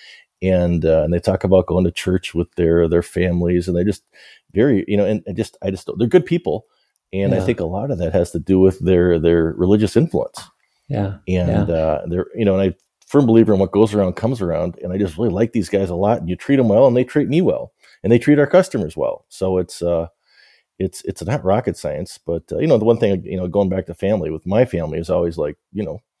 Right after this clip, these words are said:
Speaker 1: "Do unto others as you'd have them do unto you." And, you know, really what
Speaker 2: Yeah.
Speaker 1: goes around comes around. So just, you know,
Speaker 2: Yeah.
Speaker 1: I've been lucky. I've got good people and they take care of me.
Speaker 2: Yeah. Well, it comes, it comes through. And I,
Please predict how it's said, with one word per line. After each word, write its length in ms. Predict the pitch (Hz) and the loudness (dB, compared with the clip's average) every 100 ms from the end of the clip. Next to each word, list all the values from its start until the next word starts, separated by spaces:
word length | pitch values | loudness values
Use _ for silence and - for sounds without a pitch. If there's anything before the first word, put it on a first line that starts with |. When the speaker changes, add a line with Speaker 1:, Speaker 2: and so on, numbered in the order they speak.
| _ _ - _ _ _ 80 | _ _ -20 _ _ _ -4
Speaker 1:
"Do 160 | 123 127 | 4 4
unto 200 | 123 117 | 6 6
others 260 | 139 110 | 6 4
as 120 | 104 104 | 2 0
you'd 80 | |
have 120 | 107 107 | 2 4
them 120 | 104 | 4
do 140 | 117 117 | 4 4
unto 140 | 107 | 4
you." 240 | 113 156 | 2 2
And, 240 | 104 92 101 | 2 0 -6
you 80 | 90 | -4
know, 160 | 104 | -2
really 180 | 95 135 | 0 2
what 120 | 120 | 2
Speaker 2:
Yeah. 80 | 107 | 0
Speaker 1:
goes 180 | 104 107 | 2 2
around 220 | 117 117 | 2 0
comes 220 | - 120 127 | 2 0 0
around. 260 | 87 78 | -4 -4
So 340 | - 85 80 104 | -2 -2 -2 -6
just, 200 | 170 - | -14 -6
you 60 | 180 | -2
know, 120 | 117 | 0
Speaker 2:
Yeah. 80 | 92 | 2
Speaker 1:
I've 60 | |
been 120 | 113 110 | 2 4
lucky. 260 | 117 123 | 2 4
I've 120 | 107 | 4
got 160 | 95 82 - - | 4 0 -2 0
good 220 | 147 120 | 0 2
people 460 | 127 123 120 117 _ _ _ - - _ _ - | -2 2 2 2 _ _ _ -20 -20 _ _ -6
and 480 | 98 95 95 95 90 - | 0 2 2 0 -2 -6
they 240 | 82 101 | -2 0
take 200 | 98 98 | 2 2
care 180 | - 85 | 0 -6
of 60 | 71 | -6
me. 180 | 69 - _ _ _ - | -10 -14 _ _ _ -14
Speaker 2:
Yeah. 240 | 120 110 101 _ - | -12 -10 -12 _ -10
Well, 280 | 101 98 92 | -2 -2 -2
it 180 | 92 104 | -6 -6
comes, 340 | - 104 101 | -2 -2 -2
it 120 | - 104 | -6 -4
comes 300 | 104 98 - | -2 -2 -4
through. 360 | 90 85 82 | -8 -8 -10
And 120 | - | -8
I, 40 | 101 | -6